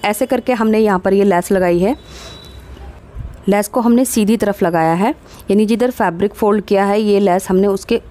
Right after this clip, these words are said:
उल्टी तरफ लगाई है। तो नीचे हमने फैब्रिक फोल्ड किया है और लेस दूसरी तरफ लगाई है।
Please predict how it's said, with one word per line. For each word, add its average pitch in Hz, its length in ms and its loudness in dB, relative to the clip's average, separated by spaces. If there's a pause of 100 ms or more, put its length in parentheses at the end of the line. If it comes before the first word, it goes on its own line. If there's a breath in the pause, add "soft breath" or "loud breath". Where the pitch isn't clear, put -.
(100)
उल्टी 208 220 2
तरफ 185 260 -4
लगाई 156 300 2
है। 175 120 2
तो 185 160 -2
नीचे 190 260 2
हमने 214 220 0
फैब्रिक 196 360 -2
फोल्ड 220 260 0
किया 214 180 -2
है 220 60 2
और 226 80 2
लेस 180 300 0
दूसरी 185 240 0
तरफ 208 220 -2
लगाई 196 280 2
है। 247 120 0